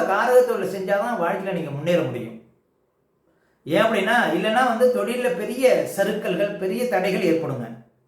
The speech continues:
ஏன்னா ராகு கேதுலாம் தடை கிரகம். அவங்க வந்து தொழில்காரகன் சனியோட உங்க ஜாதகத்துல சேர்ந்திருக்காங்க அப்படின்னா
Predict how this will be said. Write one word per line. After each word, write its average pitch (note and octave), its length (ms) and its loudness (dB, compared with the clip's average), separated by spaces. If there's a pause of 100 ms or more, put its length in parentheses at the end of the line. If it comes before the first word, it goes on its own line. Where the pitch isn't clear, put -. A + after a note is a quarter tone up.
(420)
ஏன்னா G#3+ 220 2
ராகு B3 380 4
கேதுலாம் G#3+ 500 -2
தடை G3+ 220 2
கிரகம். F#3+ 420 -2 (1120)
அவங்க A#3 300 2
வந்து B3+ 220 4 (120)
தொழில்காரகன் B3 640 2
சனியோட B3 320 4
உங்க G#3+ 200 2
ஜாதகத்துல G#3+ 440 -2
சேர்ந்திருக்காங்க G#3 540 -6
அப்படின்னா G#3 320 -4